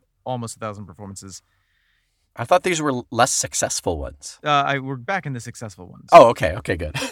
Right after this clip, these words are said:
Speaker 2: <laughs>
Speaker 1: T dot Z ran for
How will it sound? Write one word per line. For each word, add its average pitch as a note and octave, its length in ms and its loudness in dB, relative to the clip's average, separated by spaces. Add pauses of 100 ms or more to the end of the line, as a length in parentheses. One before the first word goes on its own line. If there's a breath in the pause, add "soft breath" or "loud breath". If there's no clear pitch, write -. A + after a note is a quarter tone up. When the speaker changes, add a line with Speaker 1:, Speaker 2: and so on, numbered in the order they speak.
(280)
Speaker 2:
<laughs> - 440 -2
Speaker 1:
T G3 560 -6 (240)
dot D#3+ 380 -2 (100)
Z D#3+ 720 -6 (520)
ran C3 360 -6
for B2 440 -4